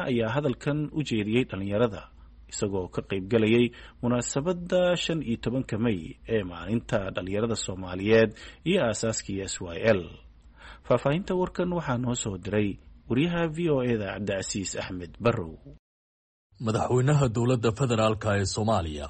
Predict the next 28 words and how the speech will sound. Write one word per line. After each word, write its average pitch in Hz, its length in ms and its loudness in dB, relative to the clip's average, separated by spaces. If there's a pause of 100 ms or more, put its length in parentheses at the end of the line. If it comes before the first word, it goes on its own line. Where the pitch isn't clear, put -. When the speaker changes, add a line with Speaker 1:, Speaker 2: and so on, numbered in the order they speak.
Speaker 2:
Xasan 135 400 2
Sheekh 101 320 -2
Maxamuud, 98 480 -2 (680)
oo 107 160 2
shan 160 220 2
iyo 135 140 4
tobankii 139 480 0
bishan 127 380 -2
May 123 180 2
ka 131 160 -2
qayb 117 320 0
galay 80 280 -4 (680)
munaasabad 113 520 0
lagu 131 220 2
xusayay 123 400 0
maalinta 123 480 2
dhalinyarada 110 560 2
Soomaaliyeed, 98 680 0 (560)
ayaa 123 260 4
waxa 156 300 4
uu 123 180 4
jeediyey 117 400 2
khudbad 113 400 -2
dheer 117 220 4
oo 113 100 2
dhinacyo 110 400 2
badan 117 260 0
taabanaysa, 101 640 0